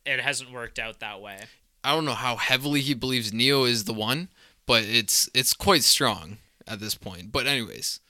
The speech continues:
Speaker 1: Yeah, absolutely. And I found here the quote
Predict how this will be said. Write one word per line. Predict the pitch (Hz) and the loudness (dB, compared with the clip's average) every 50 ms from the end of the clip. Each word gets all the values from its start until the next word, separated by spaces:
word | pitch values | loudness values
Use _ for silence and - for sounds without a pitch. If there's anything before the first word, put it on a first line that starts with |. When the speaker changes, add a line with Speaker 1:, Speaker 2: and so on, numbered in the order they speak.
| _ _ | _ _
Speaker 1:
Yeah, | 190 226 214 135 95 80 - _ _ _ _ _ - | -2 -2 0 -2 -2 -8 -16 _ _ _ _ _ -6
absolutely. | 175 185 196 185 - - 180 165 170 165 147 127 117 107 107 _ _ _ _ _ _ _ | -4 -4 -4 -4 -6 -8 -8 -8 -10 -10 -10 -10 -10 -10 -12 _ _ _ _ _ _ _
And | 170 180 196 202 202 196 190 156 | 2 2 2 2 0 -4 -2 2
I | 190 190 | 2 2
found | 190 - 233 226 247 277 262 - | 2 2 4 4 4 4 2 0
here | - - 226 214 202 | -2 0 2 2 2
the | 175 165 156 | 0 -2 -6
quote | - - - 151 147 143 135 127 | -6 -8 -6 -6 -4 -4 -6 -8